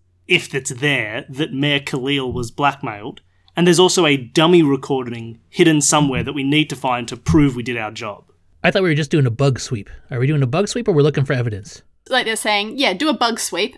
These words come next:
Speaker 3: but they've hidden their own bug in there.
Speaker 1: Mm.
Speaker 3: That's not a real one, but just to say, "Yeah, we actually did sweep for bugs."
Speaker 1: All right.
Speaker 3: So evidence, maybe you'll come across something, but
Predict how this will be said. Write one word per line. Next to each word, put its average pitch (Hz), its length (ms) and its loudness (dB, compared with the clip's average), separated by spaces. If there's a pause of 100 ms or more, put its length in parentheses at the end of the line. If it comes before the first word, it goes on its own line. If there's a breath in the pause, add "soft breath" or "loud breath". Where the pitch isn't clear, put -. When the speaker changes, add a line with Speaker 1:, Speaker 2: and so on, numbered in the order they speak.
Speaker 3:
but 220 180 2
they've 233 260 2
hidden 214 340 -4
their 185 160 2
own 185 220 -2
bug 165 220 -4
in 139 160 -8
there. 95 260 -2 (120)
Speaker 1:
Mm. 151 240 -4
Speaker 3:
That's 190 240 -2
not 196 180 0
a 160 40 -6
real 147 280 -8
one, 107 300 -4
but 196 160 -6
just 196 180 -6
to 214 60 -6
say, 156 180 -4
"Yeah, 190 340 -6
we 170 120 -8
actually - 380 -10
did 214 200 -6
sweep - 280 -8
for - 80 -12
bugs." - 460 -10 (440)
Speaker 1:
All 254 120 0
right. 180 180 2 (160)
Speaker 3:
So 196 360 -6
evidence, 302 720 -2 (140)
maybe 220 260 -4
you'll 185 140 0
come 180 220 -6
across 160 320 -8
something, 220 500 -4 (540)
but - 480 -6